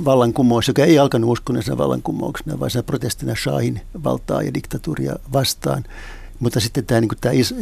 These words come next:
nää shialaiset uskonoppineet ottivat käsinsä sen ja, ja sit, sit me nähdään tää, mikä on tämän päivän Iran. Ja sitten toinen oli tää Afganistan ja Afganistanin sota ja Neuvostoliiton hyökkäys Afganistanin puolustamaan tätä maallissävyistä hallitusta, tätä islamilaista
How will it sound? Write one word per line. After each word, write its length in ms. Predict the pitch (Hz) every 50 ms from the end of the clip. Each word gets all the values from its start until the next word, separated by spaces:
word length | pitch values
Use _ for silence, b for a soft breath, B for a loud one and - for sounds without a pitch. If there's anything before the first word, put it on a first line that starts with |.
| 180 180 143
nää 220 | 139 120 120 120
shialaiset 580 | 117 - - 147 123 120 120 120 117 110 - -
uskonoppineet 560 | 180 139 - - 127 120 113 - - 110 117
ottivat 280 | 117 - 143 123 120 -
käsinsä 380 | - 135 117 - 135 101 110
sen 320 | - - - 175 - 156 160
ja, 140 | 139 135 180
ja 120 | 151 131
sit, 180 | - 143 131 - - - - -
sit 160 | - 131 127 - -
me 120 | 151 127
nähdään 360 | 127 131 131 120 139 135 131
tää, 160 | - 95 85 -
mikä 200 | 170 170 - 143
on 80 | 131
tämän 140 | - 135 127
päivän 280 | 139 - - - 139 190
Iran. 340 | 214 165 147 147 135 131 - B B B B B B B B B B B -
Ja 100 | 143 131
sitten 260 | 120 131 - 151 143
toinen 360 | - 180 165 147 139 131 123 123
oli 200 | 120 117 117 -
tää 300 | - 135 131 135 127 123 143 185 165 160 170 160
Afganistan 760 | 139 127 - - 139 135 139 131 - - - 135 127 135 139
ja 100 | 147 - -
Afganistanin 420 | 95 - - - 131 - 151 135
sota 220 | - 147 127 - 139
ja 60 | 127
Neuvostoliiton 720 | 131 139 131 127 - - 131 127 131 127 - 147 160 170 165 151
hyökkäys 500 | 139 131 131 - - - - 143 147 -
Afganistanin 600 | 147 139 - - 170 160 175 147 - 156 139 135
puolustamaan 560 | - - 127 123 - - - 131 117 123 120 110
tätä 280 | 117 - - 127 - - - - - -
maallissävyistä 760 | 123 143 135 117 123 117 - - 151 135 160 131 - - 123
hallitusta, 500 | 113 131 139 131 117 - - - - -
tätä 200 | - - - -
islamilaista 580 | 69 - - 76 73 76 71 - - - 135